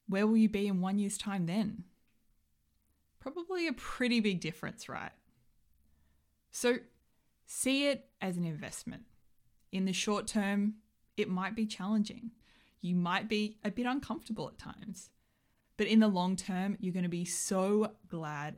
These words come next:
you did this protocol for yourself. Number two, the more committed you are,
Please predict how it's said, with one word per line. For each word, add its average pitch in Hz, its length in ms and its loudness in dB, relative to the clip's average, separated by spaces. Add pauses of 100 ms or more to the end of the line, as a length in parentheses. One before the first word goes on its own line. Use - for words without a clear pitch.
(100)
you 160 180 -8 (100)
did 202 220 0
this 180 160 -4
protocol 151 760 -10
for 160 320 -10
yourself. - 580 -14 (1040)
Number 185 220 0
two, 175 360 -6 (640)
the 190 80 0
more 208 180 4
committed 277 360 -2
you 247 120 0
are, 233 260 0